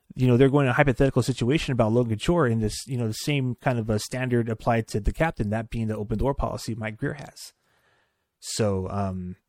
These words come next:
again, all that to say is I thought at the beginning of the season, if the Sharks were in position to at least contend for a wild card at this point, then yeah, you keep all,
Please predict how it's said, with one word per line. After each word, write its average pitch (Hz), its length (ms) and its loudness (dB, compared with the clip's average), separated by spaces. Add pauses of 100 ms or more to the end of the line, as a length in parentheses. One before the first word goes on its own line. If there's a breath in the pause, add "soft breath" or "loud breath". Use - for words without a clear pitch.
(560 soft breath)
again, 113 540 0
all 127 140 4
that 135 120 4
to 120 60 -2
say 120 240 2
is 110 160 0 (180)
I 131 140 4
thought 139 320 2
at 123 140 -8
the - 120 -14 (400)
beginning 165 240 2
of 170 40 0
the 143 60 0
season, 123 380 -2
if - 380 -10 (280)
the 117 80 -4
Sharks - 300 2
were 107 100 -2
in 123 280 -2 (140)
position 123 380 0
to 107 180 -2 (100)
at 117 80 -4
least 139 240 0 (340)
contend 131 360 -6
for 110 80 -2
a 95 40 -4
wild 120 300 -2
card 143 240 -2
at 139 100 -6
this 143 140 0
point, - 340 -4 (1080 soft breath)
then 110 140 0
yeah, 135 140 0
you 101 140 -2
keep - 300 -2
all, 127 220 0